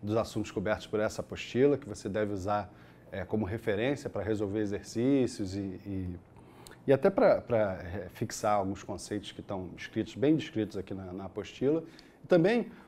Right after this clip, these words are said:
pra você ter como referência de, do, dos vídeos que apoiam, é, é, as, as, os conteúdos dessa apostila, que já tão no, no, no canal da,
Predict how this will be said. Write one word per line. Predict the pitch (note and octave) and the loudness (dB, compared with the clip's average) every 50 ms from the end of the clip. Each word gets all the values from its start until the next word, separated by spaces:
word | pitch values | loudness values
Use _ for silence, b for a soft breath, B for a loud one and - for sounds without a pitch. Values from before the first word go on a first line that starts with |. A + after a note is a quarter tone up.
| B - | B 4
pra | D3 | 6
você | D#3 E3+ E3 - F#3+ F#3 E3 | 6 6 8 8 8 8 8
ter | - - E3+ E3+ | 8 6 6 6
como | - F3 E3+ | 6 6 4
referência | D3 D#3+ D3+ - D3+ C#3 C#3 D3+ C#3+ - F3 E3+ | 2 2 2 4 6 6 6 4 4 2 2 2
de, | D#3 - A#2+ C3+ C#3+ C#3 B2+ | 2 0 0 2 2 2 2
do, | A#2+ C3 C#3 C3+ | 2 2 2 4
dos | B2+ C3 D3 C3+ | 6 6 6 6
vídeos | A2+ A2+ D3+ F3+ G3 D#3+ C3 - - B B B B B - | 6 6 6 6 6 4 2 -2 -6 B B B B B 2
que | - - | 6 6
apoiam, | C3 - - - D3+ D#3 F3 F3 E3 C3+ A#2+ A2 G#2 - | 6 6 8 8 10 10 12 10 8 6 4 0 -2 -2
é, | - G#2+ G#2 G2 F#2+ F#2+ - | -2 -2 -2 -4 -6 -8 -6
é, | - G2+ G2 D#2+ C#2+ D2+ F#2+ | -4 -4 -2 -2 -4 -6 -8
as, | F#2 - - - - | -8 -10 -12 -12 -10
as, | G#2 G2 F2 - - - - - - - | -8 -8 -8 -10 -14 -20 -20 -20 -20 -20
os | - - | -14 -6
conteúdos | - A#2+ A2 - A2+ G2+ G#2+ G#2 G2 | -2 -2 0 0 0 0 0 -2 -2
dessa | G2 G#2+ G#2 - A2 | -2 -2 -2 -2 -4
apostila, | - - F#2 - - - A#2+ A#2+ B2+ C3 | -6 -6 -8 -10 -6 -2 -2 0 0 -2
que | - - C3 | -2 -2 2
já | B2 C#3+ D3 | 4 4 4
tão | C#3+ - - B2+ C3+ | 4 2 0 0 2
no, | C#3 C3+ C3+ B2 A#2+ | 2 0 0 0 -2
no, | A#2+ A#2+ A#2+ A#2 | -2 -2 -2 -2
no | A2+ A2+ A2+ | -4 -4 -4
canal | - - A2+ G#2+ G#2 G#2 G#2+ | -2 -2 0 0 0 -2 -2
da, | G#2+ G#2+ A2 G#2+ G#2 G2 F2+ | -2 -2 -2 -2 -4 -4 -6